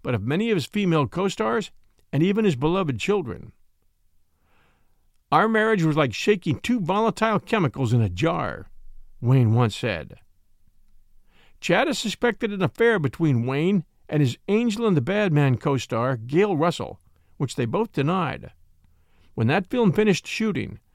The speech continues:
the cast and crew celebrated, and Wayne returned home extremely late one night.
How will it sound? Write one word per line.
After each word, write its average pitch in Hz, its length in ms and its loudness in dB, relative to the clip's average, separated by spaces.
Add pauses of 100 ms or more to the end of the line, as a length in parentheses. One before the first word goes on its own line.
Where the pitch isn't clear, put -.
(200)
the - 100 -10
cast 151 360 0
and 185 140 0
crew 214 160 2
celebrated, 120 720 0 (220)
and 110 160 2
Wayne 185 220 4
returned 202 360 2
home 175 200 4
extremely 233 520 -2
late 220 300 -2
one 127 220 4
night. 139 320 -2